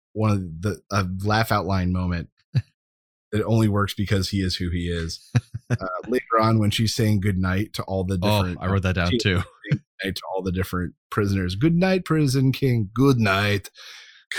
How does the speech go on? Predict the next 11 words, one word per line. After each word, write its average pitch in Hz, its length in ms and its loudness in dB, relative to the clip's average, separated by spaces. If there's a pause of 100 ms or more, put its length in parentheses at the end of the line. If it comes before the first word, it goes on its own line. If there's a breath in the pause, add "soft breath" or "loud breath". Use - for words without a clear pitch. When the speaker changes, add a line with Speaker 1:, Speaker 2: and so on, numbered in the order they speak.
Speaker 1:
G-, 190 60 -8 (180)
good 185 160 6
night." 180 380 2 (120)
Uh, 131 100 -6
s-, - 180 -6 (440)
whatever, 113 340 2
Ray 104 320 0
Liotta 98 280 2
character. 92 380 -2 (120)
"Good 165 160 2
night. 131 220 4